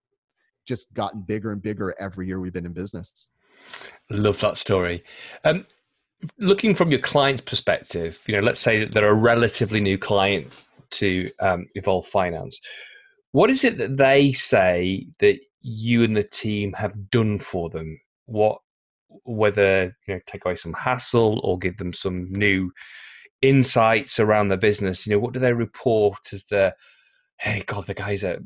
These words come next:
Speaker 2: Evolve Finance are amazing because dot, dot, dot"?
Speaker 1: No, that's a great question. I've never been asked that before, and it's obviously an important one because, um, you know, if you're gonna outsource any part of your business, you wanna make sure you're getting an R O I on that. And I think there's the obvious stuff where it's like, "Oh, finally, I don't have to stress about,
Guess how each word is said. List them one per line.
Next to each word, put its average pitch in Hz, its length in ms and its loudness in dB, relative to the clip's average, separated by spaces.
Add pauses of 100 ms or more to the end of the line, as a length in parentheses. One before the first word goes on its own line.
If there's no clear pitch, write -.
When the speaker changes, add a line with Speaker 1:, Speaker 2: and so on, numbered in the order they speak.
(200)
Speaker 2:
Evolve 107 340 -2
Finance 101 480 -4
are 101 40 -2
amazing 98 520 -2
because 101 540 -2
dot, 85 240 -4
dot, 73 180 -10
dot"? 71 220 -6 (1120)
Speaker 1:
No, 175 120 2
that's 180 160 2
a - 20 -4
great 190 200 -2
question. 123 360 -2
I've 117 60 -2
never 127 100 0
been 123 140 -2
asked 127 200 -4
that 127 140 -2
before, 107 380 -2
and 107 80 -4
it's 104 120 -6
obviously 113 440 -2
an 101 40 -6
important 127 400 0
one 123 200 0
because, 127 500 -2 (280)
um, 139 100 -2
you 180 60 0
know, 175 60 4
if 139 60 2
you're 160 100 2
gonna 151 240 2 (220)
outsource 147 420 -2 (120)
any 139 240 0
part 131 260 2
of 110 60 -4
your 101 80 -4
business, 110 420 -4
you 104 140 -10
wanna 117 320 -4
make 104 200 -8
sure 110 200 -8
you're 95 160 -8
getting 95 340 -8
an 90 100 -12
R 87 200 -8
O 85 120 -10
I 87 240 -6
on 90 140 -8
that. 67 240 -10
And 156 140 0
I 170 80 4
think 185 200 -2
there's 170 180 0
the 156 120 0
obvious 131 400 0
stuff 123 260 -2
where 123 60 -2
it's - 80 -6
like, 107 160 -6
"Oh, 117 160 -6
finally, 110 400 -8
I 98 60 -8
don't 98 120 -8
have 98 140 -12
to - 80 -14
stress - 420 -8
about, 90 300 -6